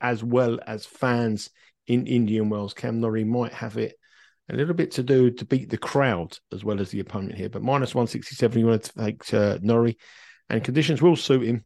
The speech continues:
But, uh, it's gonna be quite interesting, that game as well, for me. That's the early game, so make sure you, uh, you, you get to the website early if you wanna have a bet on that game. It starts at two P M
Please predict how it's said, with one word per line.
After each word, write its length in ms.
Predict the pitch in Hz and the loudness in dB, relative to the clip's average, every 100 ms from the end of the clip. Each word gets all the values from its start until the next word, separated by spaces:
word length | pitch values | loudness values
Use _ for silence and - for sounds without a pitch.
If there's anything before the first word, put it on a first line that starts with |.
| _ _ _ _ _ | _ _ _ _ _
But, 360 | - - - - | -12 -12 -6 0
uh, 220 | 104 104 - | 2 2 -2
it's 80 | |
gonna 160 | - 147 | -6 -4
be 80 | 131 | -4
quite 380 | - 143 127 - | -6 -8 -6 -6
interesting, 420 | 127 - - 98 | -8 -8 -10 -8
that 160 | 95 | -8
game 180 | - 101 | -6 -6
as 120 | 98 | -6
well, 120 | 107 98 | -6 -6
for 140 | 104 | -4
me. 100 | 101 | -2
That's 180 | 127 139 | -2 -2
the 140 | 143 | 0
early 360 | 147 170 165 160 | 6 8 8 6
game, 320 | 151 107 90 | 4 2 -2
so 200 | - 117 | -4 -2
make 220 | 123 131 | -2 -4
sure 300 | - 131 120 | -4 0 0
you, 400 | 110 113 113 110 | 0 -2 -2 -2
uh, 160 | 110 101 | -4 -6
you, 220 | 104 104 - | -8 -8 -6
you 140 | 107 101 | -6 -4
get 220 | 120 - | -6 -6
to 100 | 113 | -2
the 40 | |
website 420 | 113 110 120 107 | 0 0 -2 -2
early 220 | 110 117 110 | 0 0 0
if 120 | - | 0
you 40 | |
wanna 100 | 107 | 0
have 100 | 104 | 0
a 40 | 104 | -2
bet 120 | 107 | -2
on 100 | 98 | -4
that 120 | 101 | -4
game. 180 | 110 104 | -4 -4
It 60 | |
starts 220 | - 101 95 | -2 -4 -4
at 120 | - | -6
two 240 | - 170 | 4 4
P 280 | 143 143 139 | 4 0 2
M 200 | 135 | 0